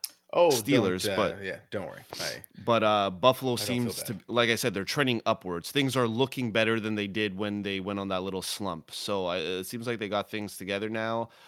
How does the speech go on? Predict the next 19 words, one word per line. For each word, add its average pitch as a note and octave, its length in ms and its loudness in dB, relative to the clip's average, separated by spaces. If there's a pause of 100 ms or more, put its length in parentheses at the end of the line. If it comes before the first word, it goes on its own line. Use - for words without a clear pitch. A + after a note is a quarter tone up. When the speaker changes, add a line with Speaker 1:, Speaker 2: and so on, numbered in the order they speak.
Speaker 2:
Their F#2+ 120 -6
defense G2+ 760 -4
is F2+ 600 -6 (160)
playing C3+ 360 -2
better. D3+ 360 2 (320)
So G#2+ 240 2
I F#2+ 300 4
say, G#2+ 320 0
like, G2+ 160 0
Drew G#2 160 -6
Lock G2 260 0
might F#2+ 220 -4
struggle E2+ 340 -4
against D#2+ 320 -10
them. - 200 -18 (600)
And, A#2 840 0
yeah. F#2 140 -6 (580)
Speaker 1:
Okay. A#2+ 300 -12
Speaker 2:
Yeah. - 80 -16